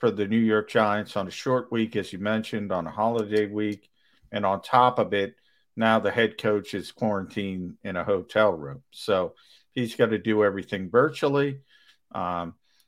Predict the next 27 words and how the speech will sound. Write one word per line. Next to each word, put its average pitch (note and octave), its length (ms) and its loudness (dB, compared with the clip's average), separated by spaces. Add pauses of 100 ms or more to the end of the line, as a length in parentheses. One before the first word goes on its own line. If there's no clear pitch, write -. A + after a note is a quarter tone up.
(420)
remember, C3 420 4
he's A#2+ 220 -4
got B2+ 420 8
his A#2 280 -2
home C3+ 280 2
set B2 340 4
up B2 280 4
in A2 160 -4
his G2 180 -4
office, A#2 800 2 (100)
uh, F2+ 320 -4 (240)
but A2+ 80 0
he A2 80 -2
can't B2+ 260 0
be B2 120 0
at - 80 0
home D#3+ 400 0
because B2 400 -2
of A#2 80 -6
his - 160 -10
family. F3 560 -2 (560)
So B2+ 380 4
even D#3 380 0
from B2+ 240 -2
that G3 280 2
standpoint, G#2 1040 -4 (720)
um, F2+ 580 -4